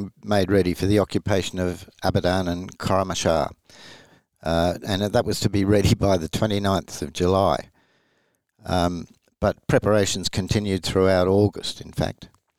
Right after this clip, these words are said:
A number of operations were going to be mounted simultaneously, with surprise being vital to each one of them.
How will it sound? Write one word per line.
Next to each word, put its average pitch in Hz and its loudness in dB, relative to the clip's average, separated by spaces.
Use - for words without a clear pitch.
A 90 -2
number 143 2
of 117 2
operations 107 2
were - 0
going 104 2
to 90 -4
be 95 2
mounted 95 -2
simultaneously, 98 -2
with 90 0
surprise 101 0
being 85 -4
vital 90 0
to 90 0
each - -2
one 98 0
of 85 -2
them. 58 -10